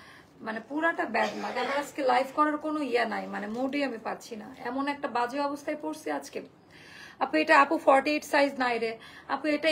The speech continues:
একুশশো আশি টাকা দিয়ে কেনাও না, একেবারে বিজনেসের জায়গায় দাঁড়িয়ে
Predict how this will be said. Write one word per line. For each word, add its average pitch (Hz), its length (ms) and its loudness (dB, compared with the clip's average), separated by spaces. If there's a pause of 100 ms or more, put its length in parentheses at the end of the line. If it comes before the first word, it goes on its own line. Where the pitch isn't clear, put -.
একুশশো 311 300 -4 (120)
আশি 269 240 -2
টাকা 302 240 2
দিয়ে 320 180 0
কেনাও 320 300 6 (100)
না, 202 60 -2 (160)
একেবারে 277 320 0 (100)
বিজনেসের 285 420 -4 (120)
জায়গায় 247 360 2
দাঁড়িয়ে 208 260 -2